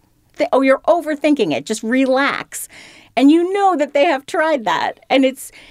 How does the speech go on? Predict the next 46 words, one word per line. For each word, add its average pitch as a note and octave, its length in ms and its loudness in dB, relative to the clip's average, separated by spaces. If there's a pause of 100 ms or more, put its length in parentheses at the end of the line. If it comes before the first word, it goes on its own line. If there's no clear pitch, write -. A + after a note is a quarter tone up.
(160)
it - 180 -6
does C#4 240 0
not C4 280 0
work. C4 300 -2
And G#3+ 80 -2
it's A3 140 -2
the A#3 80 -4
same C4 320 -2
thing A#3+ 280 -4 (760)
when B3+ 200 2
you C4+ 120 4
watch C4 240 -2
a C#4 40 -2
guy A#3 220 -2
like F#3+ 160 -2
Chuck - 240 -8
Knobloch, F#3 500 -6
who G3+ 140 -2
had G3+ 140 2
been G3+ 120 -4
a F#3+ 80 -4
really, C#4 400 0
really B3 280 -2
good A3+ 220 -4
baseball A#3 380 -2
player, D#3+ 380 -2
who B3+ 160 -6
can A#3+ 220 -4
no A#3+ 180 0
longer A#3+ 320 0
make F#3+ 300 -2
a E3+ 120 -2
throw G#3+ 400 0
from F#3+ 220 -6
second A3 380 -6
to F#3+ 100 -8
first F#3+ 400 -4
that D#3+ 100 -4
he F3 120 -4
had D#3 140 -4
probably A3 500 -2
been F3+ 180 -6
making E3+ 480 -6 (340)
since - 440 -4
Little D#3+ 260 -2
League. G3+ 320 -8